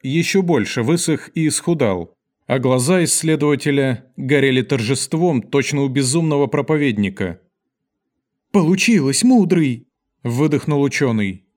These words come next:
«Всё получилось, вышло, всё, как мы и обговаривали». «Это ты сообщил в записке»,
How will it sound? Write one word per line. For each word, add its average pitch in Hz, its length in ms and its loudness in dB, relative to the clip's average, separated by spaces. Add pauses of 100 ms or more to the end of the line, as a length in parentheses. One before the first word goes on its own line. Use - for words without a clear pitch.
(280)
«Всё - 260 -2
получилось, 170 840 0
вышло, 151 640 2 (140)
всё, - 280 -2
как 151 180 -4
мы 160 140 2
и - 20 2
обговаривали». 156 920 2 (640)
«Это 117 300 2
ты 113 140 0
сообщил 117 480 0
в 98 80 -4
записке», 98 760 -2